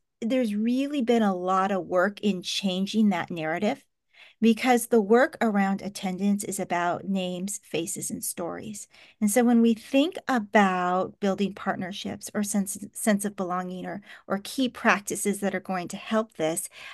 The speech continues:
this work along is really thinking about what are the opportunities that we have to build relationships, right?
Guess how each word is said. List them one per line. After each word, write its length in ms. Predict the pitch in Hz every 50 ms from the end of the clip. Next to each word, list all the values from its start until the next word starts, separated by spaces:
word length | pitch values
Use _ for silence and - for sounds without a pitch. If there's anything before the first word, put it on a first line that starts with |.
| - -
this 340 | - 196 202 202 196 202 208
work 280 | 196 226 233 269 -
along 500 | 285 240 196 170 170 165 165 170 180 180 - -
is 460 | - 214 208 202 196 196 196 185 - -
really 380 | - 202 214 226 226 247 262 240
thinking 440 | - - 233 202 202 - 208 208
about 480 | 196 190 - 190 180 180 180 180 - - _ - - - _ _ _ _
what 380 | - 196 202 220 240 262 285 - -
are 160 | 220 220 214
the 220 | 208 214 202 -
opportunities 920 | 190 190 196 - 196 190 - - 208 190 190 185 - 190 180 175 175 - - -
that 180 | 185 175 -
we 200 | - 170 175 170
have 540 | 151 - - 175 160 160 170 180 202 208 202 - _ _ _ _ _
to 140 | - - 202
build 340 | 147 - 175 165 156 160 -
relationships, 920 | - - - - - - - - 196 - - - - - - - - - _ _ _ _ _ _
right? 380 | - 180 190 220 269 311 -